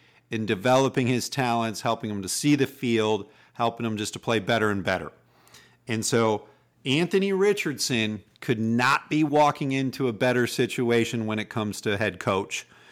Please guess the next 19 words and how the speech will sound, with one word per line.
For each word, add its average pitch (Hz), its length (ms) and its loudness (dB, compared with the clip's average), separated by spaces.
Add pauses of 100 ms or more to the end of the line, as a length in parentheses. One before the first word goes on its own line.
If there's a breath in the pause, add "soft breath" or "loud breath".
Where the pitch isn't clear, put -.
(280 soft breath)
and 95 420 -2
getting 120 420 2
the, 104 500 -2
uh, 92 400 -4 (840 soft breath)
attention 165 500 2
he's 139 140 2
going 143 280 2
to 143 120 -2
need 123 460 0
and, 107 240 -8
and, 104 160 -12
and, 98 260 -12
and, 95 220 -8
and 95 340 -12
building 139 360 4
up 127 120 0
his 117 120 0
skill 117 320 2
set. 92 440 -4